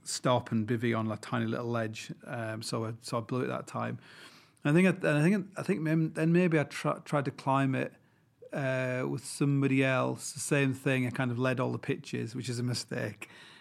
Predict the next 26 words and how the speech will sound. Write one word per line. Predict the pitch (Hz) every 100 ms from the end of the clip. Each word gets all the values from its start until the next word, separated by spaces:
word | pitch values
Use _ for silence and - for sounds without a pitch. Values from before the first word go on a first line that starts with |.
| - -
And, | 120 117 123 127 117 117
uh, | 120 113 117
we |
didn't, | 117 120 -
we | 151
climbed | 120 - 123 117
it | 120
in | 123
thirty | 110 127 123 - 120
hours | 113 117 113
or |
something, | 117 110 107 113
tried | 113 117
to | 120
do |
the | 117
nose | 117 120 117 -
in | - 120
thirty | 127 113 -
hours. | 120 117 123 - - - - - -
So | - 156
I | 156
kept, | 277 214
I |
kept | 160 226 -
failing. | 156 143 131 120